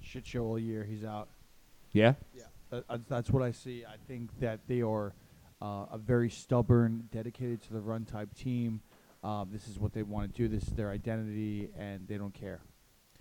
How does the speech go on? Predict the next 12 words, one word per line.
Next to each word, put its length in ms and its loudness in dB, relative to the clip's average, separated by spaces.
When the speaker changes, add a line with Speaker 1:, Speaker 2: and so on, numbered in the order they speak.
Speaker 1:
That, 140 -14
Speaker 2:
Uh, 40 0
Speaker 1:
that, 180 -2
that's, 200 -4
that's 280 -2
how 120 -8
I 40 -12
think 180 -16
it's 80 -14
gonna 180 2
go. 220 2
Speaker 2:
Feinberg? 420 12